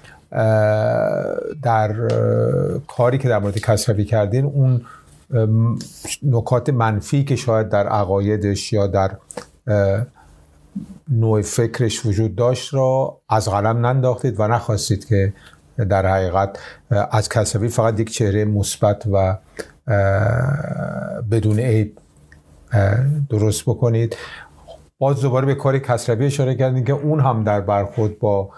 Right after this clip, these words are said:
اه، شخصیت روحانی که در انقلاب مشروطیت مشارکت مثبت و فعال داشتن،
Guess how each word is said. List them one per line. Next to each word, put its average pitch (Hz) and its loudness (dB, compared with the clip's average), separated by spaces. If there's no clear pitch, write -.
اه، 104 0
شخصیت 110 0
روحانی 107 2
که 117 0
در 101 2
انقلاب 101 2
مشروطیت 104 0
مشارکت 104 0
مثبت 113 2
و 110 0
فعال 104 0
داشتن، 127 0